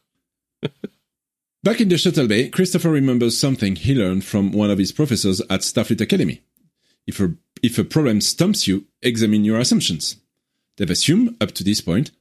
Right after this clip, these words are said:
Speaker 2: that the hydrocarbon were only about emotions, but what if they were also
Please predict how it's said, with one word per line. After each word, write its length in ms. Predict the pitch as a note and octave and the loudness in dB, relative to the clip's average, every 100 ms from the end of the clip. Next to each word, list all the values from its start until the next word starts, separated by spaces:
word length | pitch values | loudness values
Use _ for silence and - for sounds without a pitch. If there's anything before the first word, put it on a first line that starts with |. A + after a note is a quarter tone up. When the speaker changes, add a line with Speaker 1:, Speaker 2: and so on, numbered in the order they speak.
| - | -2
Speaker 2:
that 120 | G2+ | -2
the 100 | G2 | 0
hydrocarbon 680 | A2+ D3 A2+ A2 G2 G2+ C#3+ _ _ - | 0 0 0 0 0 0 -2 _ _ -4
were 180 | A#2 - | -2 0
only 400 | C#3+ C3+ B2 A#2+ - | 0 2 2 0 -2
about 340 | G#2+ G#2+ - - | 0 0 -2 -2
emotions, 460 | C#3 D#3 - D#2+ | 0 0 -2 -6
but 240 | - A2 - | -4 -2 0
what 220 | C3 C#3+ | 0 0
if 160 | C#3+ | 0
they 80 | C3+ | 2
were 160 | G#2 G2 | 2 2
also 480 | C#3 D3 - F2 | 0 0 0 -2